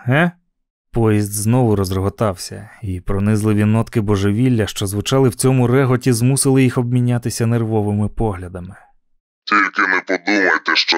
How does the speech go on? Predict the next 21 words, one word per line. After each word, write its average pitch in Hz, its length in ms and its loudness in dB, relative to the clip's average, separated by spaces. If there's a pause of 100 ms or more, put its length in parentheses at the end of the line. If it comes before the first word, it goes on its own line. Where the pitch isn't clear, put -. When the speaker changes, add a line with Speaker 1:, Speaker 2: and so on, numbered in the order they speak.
(120)
Speaker 2:
так 87 300 -2 (100)
їздили 80 380 -2
всі», - 280 0 (580)
Speaker 1:
насміявшись, 104 640 -2
сказав 95 360 -4
Блейн. 95 360 -6 (600)
Speaker 2:
«Це 76 400 0
був 76 260 -6
баронський 76 580 0
вагон, 64 480 -10 (500)
те, 80 240 -2
що 76 220 -4
ви 76 160 -4
називаєте 78 760 -2 (120)
першим 76 400 0 (120)
класом». 80 500 0 (520)
Speaker 1:
«А 117 160 -4
куди 165 260 0
поділися 208 500 2
інші 202 320 2
вагони?» 104 480 2